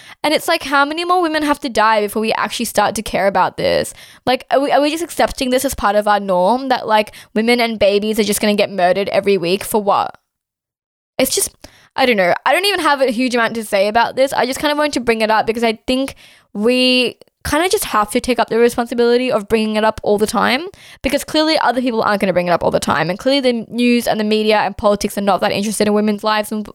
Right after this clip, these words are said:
and well-being. And so we kinda just have to be looking out for each other by constantly bringing up these conversations. Because, like, until women can just be comfortable existing, no one is allowed to be comfortable. Like, I will keep bringing up this conversation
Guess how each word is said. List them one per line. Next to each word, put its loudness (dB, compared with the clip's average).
and -2
well-being. 0
And -2
so 0
we 2
kinda 0
just -4
have -2
to -8
be -6
looking -2
out -2
for 0
each 0
other 2
by 0
constantly -2
bringing -2
up -4
these -4
conversations. -4
Because, 0
like, -2
until 0
women 2
can -2
just -2
be -2
comfortable 0
existing, -2
no 2
one 0
is -8
allowed 2
to -10
be 0
comfortable. 0
Like, -2
I 4
will 2
keep -4
bringing 0
up -2
this 0
conversation -2